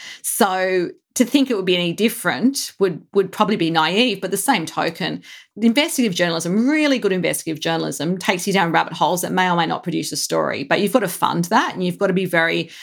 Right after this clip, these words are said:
mindful that you've got to, you've got to pay for really good content. Otherwise, all you're paying for is advertising. And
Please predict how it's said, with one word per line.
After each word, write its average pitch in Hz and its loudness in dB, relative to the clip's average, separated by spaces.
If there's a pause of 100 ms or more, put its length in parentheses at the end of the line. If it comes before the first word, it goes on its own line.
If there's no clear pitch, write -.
(180)
mindful 208 0
that 175 0
you've 220 0
got 247 2
to, 233 -4
you've 214 -2
got 339 2
to 381 -2
pay 165 -2
for 175 -4
really 160 -2
good 165 -4
content. 156 -4
Otherwise, 196 0
all 240 2
you're 269 2
paying 165 -2
for 170 -6
is 156 -4
advertising. - -6 (220)
And 165 0